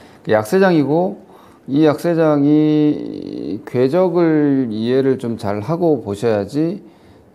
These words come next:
예, 사실 힘든 구간에서 좀 쓸데없는 움직임 때문에 좀 초과 손실이 나거나, 혹은 여태 기다리다가 뒤늦게 투매해서,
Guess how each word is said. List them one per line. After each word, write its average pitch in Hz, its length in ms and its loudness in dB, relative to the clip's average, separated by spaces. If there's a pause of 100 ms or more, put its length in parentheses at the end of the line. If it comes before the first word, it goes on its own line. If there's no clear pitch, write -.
예, 101 240 -8
사실 131 320 -2
힘든 175 440 0
구간에서 135 680 2 (340)
좀 135 300 -4
쓸데없는 190 580 0
움직임 127 420 0
때문에 98 540 -6 (240)
좀 127 220 -4
초과 185 280 -4
손실이 135 300 -2
나거나, 85 540 -8 (640)
혹은 151 200 0
여태 120 280 0
기다리다가 170 580 2
뒤늦게 139 440 -2
투매해서, 117 600 -2